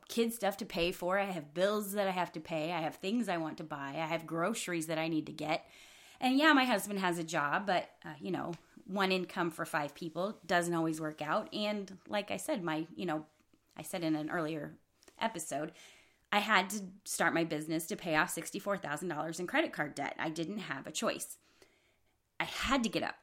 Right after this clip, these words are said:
I had to make myself work every single day. I had to get my clients happy. I had to get their work done, or I would, you know, not have a business and I'd have to go work at a gas station.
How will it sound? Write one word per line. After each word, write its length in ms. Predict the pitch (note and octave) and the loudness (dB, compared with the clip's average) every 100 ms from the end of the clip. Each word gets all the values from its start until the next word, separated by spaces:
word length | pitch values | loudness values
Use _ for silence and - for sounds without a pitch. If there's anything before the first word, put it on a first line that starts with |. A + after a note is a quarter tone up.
| - | -14
I 40 | |
had 380 | - - A#3+ A#3+ | -10 0 2 2
to 60 | A#3 | 2
make 200 | F#3+ - | 0 -2
myself 320 | D#3+ E3 D#3+ | -4 -4 -6
work 180 | D#3 - - | -10 -12 -4
every 340 | F#3+ F#3+ F#3 F3+ | -2 0 -2 -2
single 460 | - F#3 D#3+ C#3+ | -2 -2 0 -2
day. 460 | D3+ F#3+ D#3+ F2 - - - - | 0 4 4 2 -4 -18 -20 -16
I 120 | - D#3+ | -6 -6
had 420 | - A3+ A#3+ A3+ | 0 6 6 6
to 80 | F#3+ | 2
get 180 | E3+ | 2
my 120 | E3+ D#3 | 2 -2
clients 380 | - D#3+ D#3 | 0 0 0
happy. 300 | E3 C#3+ D#3+ | -4 -6 -4
I 100 | D3+ | -4
had 380 | D#3 - G#3+ A3 | -4 0 0 2
to 120 | G#3+ F3+ | 0 -2
get 220 | F3 F3 | -2 -2
their 100 | D#3 | 0
work 260 | F#3+ C4+ | 0 -2
done, 300 | - D3 C#3+ D#3 - _ _ _ _ - - _ _ _ _ _ _ - | -4 -4 -2 -6 -12 _ _ _ _ -18 -18 _ _ _ _ _ _ 0
or 160 | G#3 F#3 | 6 8
I 120 | E3+ | 8
would, 240 | E3 D#3 E3 | 4 0 -2
you 60 | |
know, 140 | F#3+ D#3 | 0 2
not 240 | E3+ D#3+ | 6 4
have 180 | D#3+ D3+ | 4 0
a 80 | D#3 | 0
business 380 | A3 B3+ A3+ | 0 0 0
and 80 | G#3+ | 0
I'd 100 | F3+ | 0
have 140 | F#3+ F#3 | 0 -2
to 80 | |
go 100 | E3+ | 0
work 180 | D#3 D#3 | 0 0
at 60 | - | -2
a 40 | |
gas 220 | G3+ G4+ | -2 -2
station. 380 | - - - - | -2 -8 -8 -12